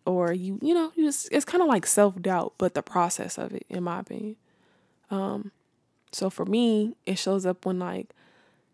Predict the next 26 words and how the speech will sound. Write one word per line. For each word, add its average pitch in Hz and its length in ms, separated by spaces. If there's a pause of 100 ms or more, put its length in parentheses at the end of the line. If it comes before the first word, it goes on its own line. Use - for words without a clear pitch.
(120)
I 208 80
see 202 200
jobs 190 680
or 180 80
I 180 80
see 202 240
things 208 400
and 202 80
I'm 208 140
like, 196 400 (320)
"I 311 140
do 247 220
that, 220 320
but 196 120
I'm 247 140
not 208 220
great 190 320
at 160 140
it." - 200 (540)
Or 185 340
I'm 247 140
not 254 160
as 196 160
good 202 220
as 185 200
it, 170 200